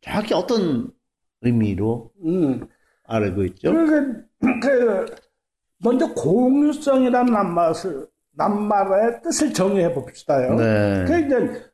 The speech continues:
Speaker 2: 정적인 세계관에서 공유성은 어느 하나를 두고
Speaker 1: 예.
Speaker 2: 여럿이 사용한다는 그런 뜻 아닙니까?
Speaker 1: 그렇죠.
Speaker 2: 예. 근데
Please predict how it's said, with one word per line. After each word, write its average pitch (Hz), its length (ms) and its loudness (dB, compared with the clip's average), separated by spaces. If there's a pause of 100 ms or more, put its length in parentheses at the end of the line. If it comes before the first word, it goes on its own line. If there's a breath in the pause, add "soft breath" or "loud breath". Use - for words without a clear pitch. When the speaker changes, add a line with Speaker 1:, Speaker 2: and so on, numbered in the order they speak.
(120)
Speaker 2:
정적인 302 960 0
세계관에서 262 1400 0 (100)
공유성은 254 1040 0 (260)
어느 262 260 2
하나를 302 1000 0
두고 220 580 -2
Speaker 1:
예. 82 260 -2 (100)
Speaker 2:
여럿이 285 1000 2 (140)
사용한다는 262 1000 0
그런 320 240 0
뜻 - 260 -8 (100)
아닙니까? 226 680 0
Speaker 1:
그렇죠. 131 480 0
Speaker 2:
예. 139 320 0 (240)
근데 330 500 0